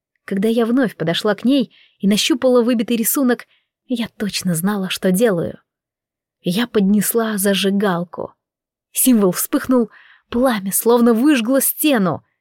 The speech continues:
мешавшую проходу. Сомнений не было. Чтобы достичь цели, узнать, что скрывается за дверью, нужно было пройти сквозь пламя. И я сделала шаг вперёд.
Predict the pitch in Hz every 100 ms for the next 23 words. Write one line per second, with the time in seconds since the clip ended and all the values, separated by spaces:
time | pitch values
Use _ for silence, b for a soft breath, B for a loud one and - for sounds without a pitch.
0 | _ 240 - - - 214 247 247 208 180
1 | 156 - _ _ _ - 196 190 185 185
2 | 180 180 233 175 185 185 _ _ _ _
3 | - - 226 233 226 - 262 - - -
4 | 277 185 - _ _ _ 214 208 302 240
5 | - 185 - 233 262 214 190 202 214 285
6 | 240 240 b b b _ _ 262 269 214
7 | 196 196 208 233 196 190 185 - 220 -
8 | 190 190 - 214 226 190 - - _ _
9 | _ _ _ _ _ 262 240 240 220 214
10 | 240 190 175 185 - 226 220 - - 196
11 | 196 165 -